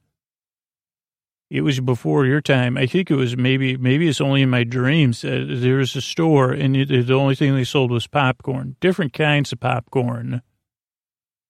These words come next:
No, yeah, caramel corn was probably their top seller, but they would also have a pink one. And, uh, this was actually before kettle corn, I, I do believe.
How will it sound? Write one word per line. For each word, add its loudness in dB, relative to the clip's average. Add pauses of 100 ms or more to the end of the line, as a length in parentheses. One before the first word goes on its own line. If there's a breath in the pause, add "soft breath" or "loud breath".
(680)
No, -2
yeah, 2
caramel 0
corn 2
was -2
probably 2
their 0
top 0
seller, 0
but -6
they 4
would 2
also 2
have 2
a 0
pink -4
one. 0 (1000)
And, 0
uh, -4
this 0
was 0
actually 0
before 0
kettle 2
corn, -4
I, -2
I 2
do 0
believe. 0